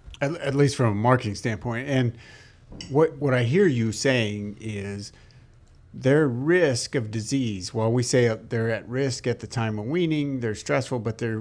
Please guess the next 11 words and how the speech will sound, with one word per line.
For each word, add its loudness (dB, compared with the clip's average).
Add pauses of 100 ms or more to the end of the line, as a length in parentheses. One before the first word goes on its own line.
their -2
real 0
risk -2
comes 0
into 0
play 0
when -4
it's -8 (140)
weaning 2
combined -2
with -6